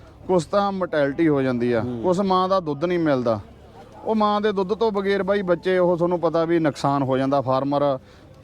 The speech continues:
Speaker 1: ਹੁਣ ਘੱਟੋ ਘੱਟ ਪੰਜ ਤੇ ਛੇ ਹਜ਼ਾਰ ਦਾ ਬੱਚਾ ਜੰਮਦਾ, ਲੈ ਲਿਆ ਬਾਈ, ਦੋ ਤੋਂ ਢਾਈ ਸਾਲ ਬੱਚੇ ਨੂੰ ਤਿਆਰ ਕਰਨ ਨੂੰ ਲੰਘ ਜਾਂਦੇ ਨੇ।
Speaker 2: ਹੂੰ।
Speaker 1: ਕਿੱਥੇ ਕਹਾਣੀ ਪਹੁੰਚ ਗਈ? ਹੁਣ
Speaker 2: ਖਰਚੇ ਹੀ ਆ ਉਹਦੇ 'ਚ ਤਾਂ।
Speaker 1: ਬਾਈ ਨੱਬੇ ਪਰਸੈਂਟ ਖਰਚਾ ਗਾ।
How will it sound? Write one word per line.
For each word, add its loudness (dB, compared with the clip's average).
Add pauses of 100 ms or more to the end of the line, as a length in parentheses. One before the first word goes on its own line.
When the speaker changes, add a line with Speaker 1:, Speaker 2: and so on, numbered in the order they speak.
Speaker 1:
ਹੁਣ 0
ਘੱਟੋ 0
ਘੱਟ 0
ਪੰਜ 0
ਤੇ 0
ਛੇ 2
ਹਜ਼ਾਰ 2
ਦਾ 0
ਬੱਚਾ -2
ਜੰਮਦਾ, 0
ਲੈ 0
ਲਿਆ 0
ਬਾਈ, 0
ਦੋ 0
ਤੋਂ 0
ਢਾਈ 0
ਸਾਲ 0
ਬੱਚੇ -2
ਨੂੰ -4
ਤਿਆਰ 0
ਕਰਨ -2
ਨੂੰ -2
ਲੰਘ -2
ਜਾਂਦੇ -2
ਨੇ। -4 (160)
Speaker 2:
ਹੂੰ। -6
Speaker 1:
ਕਿੱਥੇ 0
ਕਹਾਣੀ 0
ਪਹੁੰਚ -2
ਗਈ? 2
ਹੁਣ -2
Speaker 2:
ਖਰਚੇ 0
ਹੀ 4
ਆ 2
ਉਹਦੇ 0
'ਚ -6
ਤਾਂ। -6
Speaker 1:
ਬਾਈ 2
ਨੱਬੇ 0
ਪਰਸੈਂਟ -2
ਖਰਚਾ 0
ਗਾ। 0